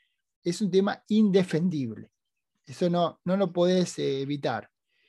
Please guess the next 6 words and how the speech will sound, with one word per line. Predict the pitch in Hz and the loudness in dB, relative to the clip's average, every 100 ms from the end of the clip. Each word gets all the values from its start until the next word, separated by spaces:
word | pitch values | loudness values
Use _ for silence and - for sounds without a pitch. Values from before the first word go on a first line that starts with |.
| _ _ _ _ - | _ _ _ _ -8
Y | 180 | -4
tenía | 196 254 302 | -2 2 2
razón, | 254 196 269 170 127 - _ _ - | 2 2 2 2 0 -12 _ _ -14
es | 143 | -12
decir, | - 147 71 | -6 -6 -6
eh, | 147 143 143 139 139 | -8 -6 -6 -8 -12